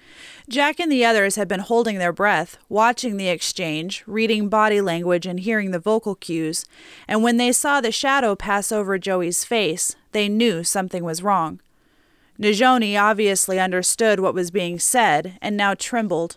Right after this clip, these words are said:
looking heartbroken as she clung to Dusty. "What is it?" Jack asked, only having caught part of the conversation. Joey shook her head at him, not wanting to say it out loud. Then Maisie said to Joey,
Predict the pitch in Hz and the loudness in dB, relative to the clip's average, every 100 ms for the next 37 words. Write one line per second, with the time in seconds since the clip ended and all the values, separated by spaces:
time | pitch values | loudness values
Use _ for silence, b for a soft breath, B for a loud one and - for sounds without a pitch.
0 | - 262 277 240 214 208 254 - 190 175 | -4 -2 0 0 -2 0 0 2 0 0
1 | 180 175 180 190 - - 208 185 170 202 | -4 -6 -6 -8 -8 -4 -2 -2 -2 0
2 | 202 - 151 185 - _ _ _ _ _ | 0 -2 -6 -10 -16 _ _ _ _ _
3 | _ _ _ - 202 247 233 247 196 143 | _ _ _ -10 2 4 6 4 2 -2
4 | - _ - 190 165 165 170 147 165 - | -6 _ -8 -2 0 0 0 0 -2 -10
5 | - - - 240 220 214 202 190 190 185 | -18 -8 0 2 2 2 0 -2 -2 -2
6 | - - 220 180 175 190 185 165 165 196 | -2 0 0 2 -2 -4 -2 -2 -2 -2
7 | 196 185 196 202 _ b b b b 214 | -2 -6 -10 -14 _ b b b b -4
8 | 233 269 269 - 254 240 202 185 240 202 | 2 2 2 2 0 0 -2 2 2 2
9 | 165 170 165 190 190 196 202 180 170 165 | 0 -6 -4 -2 -2 0 0 0 -2 -2
10 | 202 180 139 151 139 175 170 143 143 _ | 0 0 0 0 0 0 2 0 -4 _
11 | _ _ _ - 190 220 214 208 208 202 | _ _ _ -10 0 2 2 4 4 4
12 | 175 180 202 185 170 180 196 190 170 | 0 0 0 -2 -4 0 2 2 -2